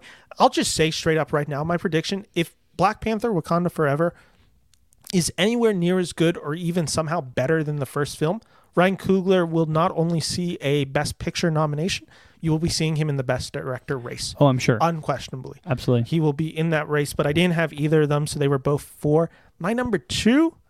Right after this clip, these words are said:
Speaker 1: is an actress who, uh, despite everything that has happened with the controversy around this film, she has come out glowing. She has become just the internet darling. People love her,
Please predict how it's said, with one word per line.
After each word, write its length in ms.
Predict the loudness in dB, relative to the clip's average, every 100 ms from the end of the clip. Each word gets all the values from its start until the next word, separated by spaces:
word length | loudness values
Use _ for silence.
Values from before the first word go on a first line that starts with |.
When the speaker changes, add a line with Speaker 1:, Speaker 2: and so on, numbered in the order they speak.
| _ _ _ _
Speaker 1:
is 260 | 0 0 2
an 140 | -2 -2 -2
actress 600 | -2 -2 -10 -10 -12 -16 _ _ _
who, 500 | -2 2 4 4 2 0
uh, 400 | -2 0 0 -2 -6 _ _
despite 400 | -4 -2 0 -2 0
everything 480 | 0 0 -2 -4 -2
that 140 | 0
has 100 | 0 0
happened 320 | -4 -4 -4
with 120 | -4
the 80 | -4
controversy 600 | -4 -2 -2 -2 -2 -2
around 300 | -2 -2 -4
this 160 | -4
film, 300 | -2 -2 -2 -6 _ -10
she 220 | -2 0
has 100 | 0
come 200 | -2 -2
out 180 | -2 -4 _
glowing. 680 | -12 -4 2 2 2 -4 -12 _ _ _ -12
She 300 | -8 -4 -2
has 140 | -4
become 440 | -8 -4 -4 -2
just 300 | -4 -6 -6
the 160 | -10 -8 -4
internet 320 | -2 -2 -6 _ _
darling. 580 | -4 0 0 -2 -4 -8 -12 _ -20 -4
People 500 | -4 0 -2 -2 0
love 280 | 2 2
her, 240 | 2 0